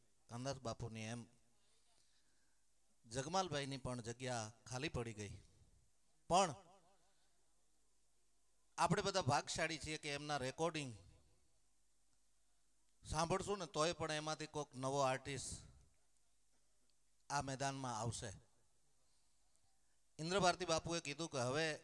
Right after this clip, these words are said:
સિનિયોરિટીની રીતે જો જોવા જઈએ, જૂની પેઢીના ભજનિકોમાંથી, આરાધકોમાંથી,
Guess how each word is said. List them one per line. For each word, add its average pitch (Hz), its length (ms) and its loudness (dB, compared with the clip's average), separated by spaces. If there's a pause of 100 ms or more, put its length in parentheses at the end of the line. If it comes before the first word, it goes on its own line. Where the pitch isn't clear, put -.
(160)
સિનિયોરિટીની 170 720 0
રીતે 156 300 -2
જો 147 60 -2
જોવા 131 320 2
જઈએ, 127 340 -2 (240)
જૂની 147 240 0
પેઢીના 123 480 -6
ભજનિકોમાંથી, 123 800 -4
આરાધકોમાંથી, 123 840 -2